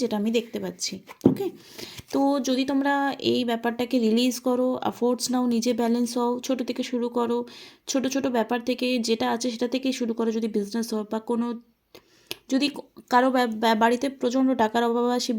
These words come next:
বিশাল বড় কোর্স করবে বলছো, তো কী করে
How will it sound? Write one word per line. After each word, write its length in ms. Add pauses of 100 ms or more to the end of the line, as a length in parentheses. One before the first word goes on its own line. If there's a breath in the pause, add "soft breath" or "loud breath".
বিশাল 320
বড় 120 (100)
কোর্স 280
করবে 180 (100)
বলছো, 260 (1600 loud breath)
তো 40 (140)
কী 160
করে 120